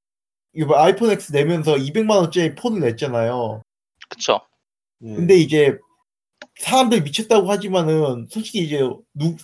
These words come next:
Speaker 1: 사람들 살 사람들은 다 사잖아요.
Speaker 2: 네.
Speaker 3: 네.
Speaker 1: 이게 지금 락스타도 동일한 짓을 한 거죠. 그러니까 "우리는 이만한 예산을 때려가지고 게임을 만들었다. 하지만 우리는 절대로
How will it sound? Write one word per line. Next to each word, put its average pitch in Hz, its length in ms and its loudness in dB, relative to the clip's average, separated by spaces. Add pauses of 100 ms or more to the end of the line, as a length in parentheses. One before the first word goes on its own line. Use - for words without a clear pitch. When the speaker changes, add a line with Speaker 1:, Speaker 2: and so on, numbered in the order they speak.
Speaker 1:
사람들 254 400 -2
살 247 160 -6
사람들은 208 520 2
다 139 180 -2
사잖아요. 120 760 -4 (520)
Speaker 2:
네. 123 180 -6
Speaker 3:
네. 107 260 -12 (800)
Speaker 1:
이게 180 240 -2
지금 180 300 2
락스타도 160 540 -2
동일한 202 420 0
짓을 160 240 -4
한 139 140 -6
거죠. 113 380 -4 (920)
그러니까 165 440 2 (840)
"우리는 226 440 2
이만한 208 520 2
예산을 175 400 2
때려가지고 208 540 2
게임을 233 320 0
만들었다. 139 640 2
하지만 180 380 0
우리는 190 520 0
절대로 202 720 4